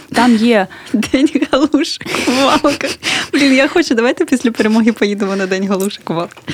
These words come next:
Speaker 1: Так вони там перед цим Д К, вони мені розказували, що не виставляють стіл, <clears throat> там,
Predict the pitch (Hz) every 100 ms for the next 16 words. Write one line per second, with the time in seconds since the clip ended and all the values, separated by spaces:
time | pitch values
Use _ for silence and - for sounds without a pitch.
0 | - 208 240 240 285 247 240 226 254 247
1 | 233 247 269 233 196 208 208 208 214 233
2 | 202 208 - 208 214 - 233 254 226 -
3 | - 277 269 262 _ _ - 240 247 247
4 | 220 202 _ 196 185 208